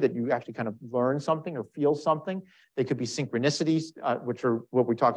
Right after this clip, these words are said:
about when we're talking about, like, coincidences that you would then attribute to somebody making that coincidence happen. There could be a s-, another set of experiences, mystical experiences,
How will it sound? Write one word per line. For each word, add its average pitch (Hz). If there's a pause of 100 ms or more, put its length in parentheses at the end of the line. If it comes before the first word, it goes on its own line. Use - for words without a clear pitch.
about 117
when 120
we're 110
talking 120
about, 110
like, 110 (120)
coincidences 135
that 117
you 123
would 117
then 120
attribute 127
to 127 (300)
somebody 139 (140)
making 127
that 127
coincidence 120 (140)
happen. 185 (600)
There 160
could 147
be 139
a 135
s-, - (100)
another 170
set 180
of 156
experiences, 175
mystical 143 (100)
experiences, 180